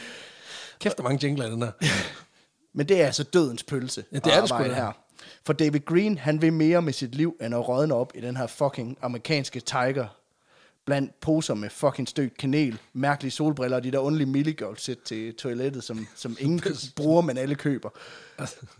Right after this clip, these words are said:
Speaker 2: Øhm, så han tager et lån på seks hundrede dollars og starter så sin egen forretning derhjemme i garagen med sin partner, Larry Pico.
Speaker 1: Hvor han sælger Kina-lort.
Speaker 2: Ja.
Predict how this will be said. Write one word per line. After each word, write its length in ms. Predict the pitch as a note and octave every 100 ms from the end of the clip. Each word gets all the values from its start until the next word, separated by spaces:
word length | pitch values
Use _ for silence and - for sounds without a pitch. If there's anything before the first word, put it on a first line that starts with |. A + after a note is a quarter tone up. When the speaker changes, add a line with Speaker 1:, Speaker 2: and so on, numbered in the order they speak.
| - E3+
Speaker 2:
Øhm, 580 | D3 C#3+ C#3 C3 C3+ - _ _ - _ _ -
så 100 | F#3
han 100 | F#3+
tager 180 | A3+ A#3
et 80 |
lån 220 | G#3+ A3+ D#3
på 100 | D3+
seks 240 | G#3+ -
hundrede 200 | F3+ D3+
dollars 500 | D3 F#3 G#3 - - _ -
og 80 | C3+
starter 340 | F3+ E3 F3
så 200 | D3+ D3+
sin 300 | - C3 A2 -
egen 200 | A#2+ C3
forretning 480 | D3 A#2+ A#2+ - G#2
derhjemme 300 | A2+ G#2+ A2+
i 40 | B2+
garagen 640 | G#2+ A#2 C3+ - G#2+ F#2+
med 100 | A2
sin 180 | - G#2+
partner, 400 | - C3 - G#2+ _ -
Larry 360 | A2+ A#2 B2 A2 -
Pico. 460 | A2 - F#2 C#2 - _
Speaker 1:
Hvor 100 | D3
han 140 | C3+ A#2
sælger 320 | - D#3 B2+ - _ _
Kina-lort. 640 | - D#3+ C3 B2 C3+ B2 - _ - _ - - _ _ - _ - -
Speaker 2:
Ja. 360 | - D#4 C#4